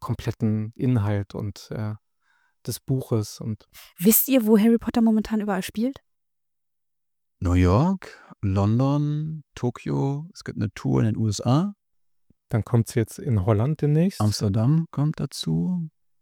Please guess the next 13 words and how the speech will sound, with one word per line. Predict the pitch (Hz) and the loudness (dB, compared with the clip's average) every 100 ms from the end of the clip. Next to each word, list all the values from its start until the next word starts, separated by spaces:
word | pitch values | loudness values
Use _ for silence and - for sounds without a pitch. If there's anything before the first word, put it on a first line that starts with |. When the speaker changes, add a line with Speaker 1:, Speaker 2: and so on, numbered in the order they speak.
| _ _ _ _ _ | _ _ _ _ _
Speaker 1:
Und | 123 117 | -10 -10
ich | - | -8
hab | 120 | -4
mal, | 127 120 120 - _ _ _ _ _ _ _ _ _ _ | 0 2 0 -4 _ _ _ _ _ _ _ _ _ _
ich | _ | _
hab | 120 | -2
mal | 110 | -2
was | 104 - | -2 -2
gehört | 104 107 | -2 -2
von | - 110 | -4 -6
Brasilien, | - 110 113 117 113 107 | -4 -4 -2 0 2 2
aber | 117 | 0
ich | 110 | -4